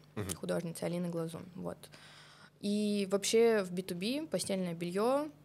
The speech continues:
Speaker 2: есть большой запрос, э, многие бренды, многие крупные компании не из фэшн-сегмента заинтересованы в том, чтобы продавать под своим собственным брендом,
Speaker 1: Мгм.
Speaker 2: э, постельное бельё. Качественное очень.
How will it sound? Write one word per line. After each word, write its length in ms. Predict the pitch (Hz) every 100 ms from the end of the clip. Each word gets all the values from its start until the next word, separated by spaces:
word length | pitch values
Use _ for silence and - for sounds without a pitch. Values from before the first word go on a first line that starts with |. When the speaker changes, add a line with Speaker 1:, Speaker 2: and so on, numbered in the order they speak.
| - 175 -
Speaker 2:
есть 280 | 180 190 214
большой 300 | 175 - 170
запрос, 640 | 170 - 202 208 214 - 175
э, 40 |
многие 600 | 165 160 160 175 180 170
бренды, 460 | 170 190 220 190 175
многие 360 | 165 170 165
крупные 360 | 170 190 180 165
компании 460 | 175 170 170 165
не 160 | 165 170
из 100 | 165
фэшн-сегмента 680 | - 170 175 - 180 240 294
заинтересованы 640 | 175 165 175 165 - 247 170
в 60 |
том, 160 | 190 202
чтобы 460 | 202 185 175 165 - - - - _ _ -
продавать 480 | 165 165 165 202 -
под 240 | 170 160
своим 180 | 170 170
собственным 400 | 175 175 170 170
брендом, 480 | 170 208 196 170 165 -
Speaker 1:
Мгм. 260 | 120 107 104 - _ _ _ -
Speaker 2:
э, 320 | 165 156 156
постельное 320 | 156 - 180 160
бельё. 280 | 151 - - -
Качественное 540 | - 175 165 - 165 151
очень. 360 | 50 - -